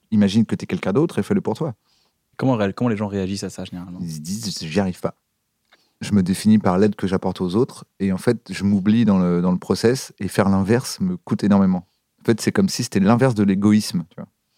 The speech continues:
Speaker 1: Et les gens, ils disent, mais j'arrive pas, dès que c'est pas pour moi, j'en ai rien à foutre des autres. Et il y en a, c'est le contraire.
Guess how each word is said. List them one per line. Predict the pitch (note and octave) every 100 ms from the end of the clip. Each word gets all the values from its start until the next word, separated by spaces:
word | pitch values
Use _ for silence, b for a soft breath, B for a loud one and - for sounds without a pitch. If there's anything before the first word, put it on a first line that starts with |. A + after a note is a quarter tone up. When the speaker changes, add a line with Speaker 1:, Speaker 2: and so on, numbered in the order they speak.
| _
Speaker 1:
Et | G2
les | F#2+
gens, | B2+
ils |
disent, | A#2
mais | G#2+
j'arrive | D#2+ F#2 G#2+
pas, | C#3+
dès | F2+
que | -
c'est |
pas | -
pour | F2 D#2+
moi, | F2 D3
j'en | G#3+
ai | - -
rien | D#3+
à | F#2
foutre | - G3+ D#3
des | A#2
autres. | D#3+ D3+ - b b b _ -
Et |
il |
y | F2
en |
a, | G#2+
c'est | -
le | F2+
contraire. | - G2 F#2 F#2